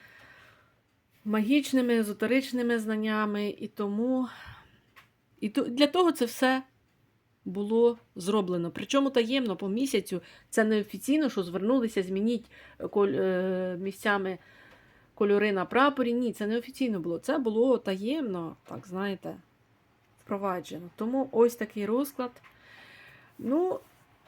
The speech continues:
я не знаю, можливо, петицію якусь потрібно, м, українцям таку, вже давним-давно потрібно цю петицію зробити. І я звертаюся до всіх, хто тарологи, езотерики.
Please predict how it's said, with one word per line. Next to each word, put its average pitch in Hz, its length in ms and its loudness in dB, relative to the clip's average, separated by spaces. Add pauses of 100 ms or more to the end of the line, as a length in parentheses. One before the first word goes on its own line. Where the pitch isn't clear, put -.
(920)
я 226 140 4
не 247 120 2
знаю, 269 360 2
можливо, 214 360 2
петицію 247 640 -2
якусь 233 260 -2
потрібно, 202 680 -6 (1080)
м, 185 680 -8
українцям 196 680 -6
таку, 185 500 -10
вже 196 160 -8
давним-давно 196 640 -2
потрібно 175 380 -6
цю - 160 -10
петицію 175 600 -8 (560)
зробити. 254 800 0
І 202 140 -6
я 202 180 2
звертаюся 196 800 -4
до 180 140 -8
всіх, 220 320 -6
хто 175 360 -6 (340)
тарологи, 226 460 0
езотерики. 214 680 -4